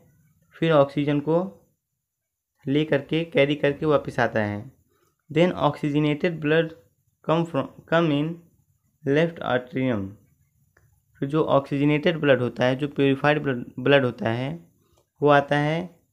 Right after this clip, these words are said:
लेफ्ट atrium में। Which then pumped to body part by left ventricle through aorta। फिर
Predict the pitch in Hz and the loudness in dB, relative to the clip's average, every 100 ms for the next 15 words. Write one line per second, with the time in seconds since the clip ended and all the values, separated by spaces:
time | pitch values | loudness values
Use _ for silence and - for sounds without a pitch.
0 | _ _ _ _ _ _ _ _ _ _ | _ _ _ _ _ _ _ _ _ _
1 | - 139 170 - - 131 135 135 147 117 | -2 2 2 0 -2 -2 -2 -2 0 0
2 | 101 98 101 _ _ - _ - 156 170 | -2 -8 -12 _ _ -20 _ -4 2 2
3 | 160 - - _ _ - - 135 170 170 | 0 -10 -20 _ _ -18 -6 0 0 0
4 | 147 147 - 160 147 170 196 196 _ _ | -2 -2 -4 -14 -4 -2 -2 -6 _ _
5 | - - 135 151 143 143 - - - 151 | -20 -6 -2 0 0 -4 -12 -6 0 2
6 | 139 - - - 139 143 156 165 135 135 | 2 -4 -12 -2 0 0 -2 -4 -6 -6
7 | 131 151 180 - - - - - 156 196 | -4 -4 -6 -10 -20 -20 -16 -6 -6 -6
8 | - - - - 123 117 - - _ _ | -12 -20 -8 -4 -4 -4 -8 -10 _ _
9 | - _ - _ - - _ - 165 170 | -20 _ -20 _ -20 -20 _ -4 -4 -4